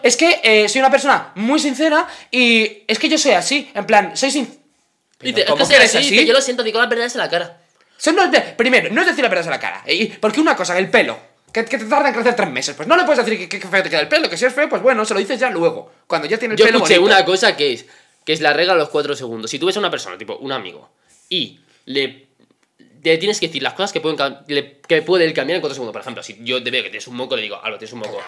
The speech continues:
Speaker 1: Claro,
Speaker 2: Si veo que tienes una
Speaker 1: hombre,
Speaker 2: mancha,
Speaker 1: eso
Speaker 2: digo,
Speaker 1: sí.
Speaker 2: "Álvaro, tienes tal". Digo, si tienes comida, digo, "Álvaro, tienes no sé qué". O, ¿sabes? Pero yo, por ejemplo, si tú le ves y le, y le dices, "Joder, te veo más gordo hoy, ¿no?".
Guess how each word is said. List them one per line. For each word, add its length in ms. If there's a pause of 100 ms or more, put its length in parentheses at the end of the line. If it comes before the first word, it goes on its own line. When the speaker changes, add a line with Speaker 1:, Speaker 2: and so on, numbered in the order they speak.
Speaker 1:
Claro, 180
Speaker 2:
Si 80
veo 120
que 80
tienes 180
una 100
Speaker 1:
hombre, 140
Speaker 2:
mancha, 160
Speaker 1:
eso 80
Speaker 2:
digo, 160
Speaker 1:
sí. 60
Speaker 2:
"Álvaro, 180
tienes 240
tal". 260 (200)
Digo, 280
si 120
tienes 180
comida, 360
digo, 260
"Álvaro, 240
tienes 180
no 60
sé 180
qué". 240
O, 420 (400)
¿sabes? 280
Pero 160
yo, 100
por 100
ejemplo, 320 (460)
si 160
tú 140
le 100
ves 300
y 80
le, 140
y 120
le 80
dices, 460 (160)
"Joder, 520 (280)
te 100
veo 140
más 220
gordo 300
hoy, 220
¿no?". 380